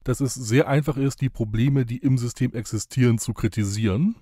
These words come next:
ohne dass man irgendjemanden damit angreift. Und zum anderen ist Cyberpunk sehr transhumanistisch, eben weil es einen ganzen Haufen an Bodymods und Modulen und sonstigen Dingern gibt, die man sich einpflanzen kann,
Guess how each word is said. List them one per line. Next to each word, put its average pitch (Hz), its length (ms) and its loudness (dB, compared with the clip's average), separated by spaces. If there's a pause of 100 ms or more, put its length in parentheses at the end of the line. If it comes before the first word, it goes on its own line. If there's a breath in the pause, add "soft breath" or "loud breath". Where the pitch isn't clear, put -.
ohne 131 200 4
dass 123 220 0
man 120 380 2
irgendjemanden 117 680 2
damit 98 260 0
angreift. 98 760 -2 (360)
Und 160 180 4
zum 170 180 -4
anderen 143 520 0
ist 123 300 -2
Cyberpunk 113 680 2
sehr 104 240 0
transhumanistisch, 104 1120 0
eben 104 260 2
weil 107 100 4
es 107 80 -2
einen 107 160 0
ganzen 104 380 0
Haufen 104 380 0
an 101 440 2
Bodymods 104 920 0
und 101 420 0
Modulen 110 800 4
und 104 140 0
sonstigen 104 540 0
Dingern 104 280 2
gibt, 101 180 -6
die 113 60 -2
man 104 120 2
sich 95 160 -6
einpflanzen 101 540 -2
kann, 98 380 -2